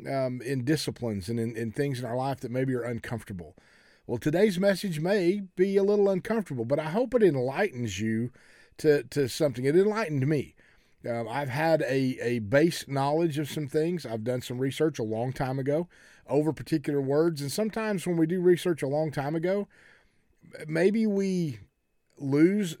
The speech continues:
some of the definition. Maybe we didn't ever find the definition completely. Maybe we found what we wanted to find. And in the process, through years, through time, through more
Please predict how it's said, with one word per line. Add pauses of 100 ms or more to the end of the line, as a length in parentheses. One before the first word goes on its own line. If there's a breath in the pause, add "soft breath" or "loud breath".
some
of
the
definition. (500 soft breath)
Maybe
we
didn't
ever
find
the
definition
completely. (340 soft breath)
Maybe
we
found
what
we
wanted
to
find. (800)
And
in
the
process, (520 soft breath)
through
years,
through
time, (420 loud breath)
through
more